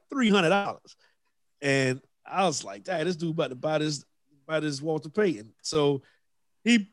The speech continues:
he gets up to the, uh, to the counter with the jersey,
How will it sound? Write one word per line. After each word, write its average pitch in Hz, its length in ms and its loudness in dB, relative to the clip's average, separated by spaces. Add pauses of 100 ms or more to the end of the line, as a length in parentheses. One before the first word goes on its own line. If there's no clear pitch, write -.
he 190 140 0
gets 190 320 0
up 180 160 2
to 185 120 0
the, 160 280 0
uh, 135 320 -2 (400)
to 180 80 -2
the 156 80 0
counter 139 400 2
with 139 140 0
the 135 60 -8
jersey, 127 640 -2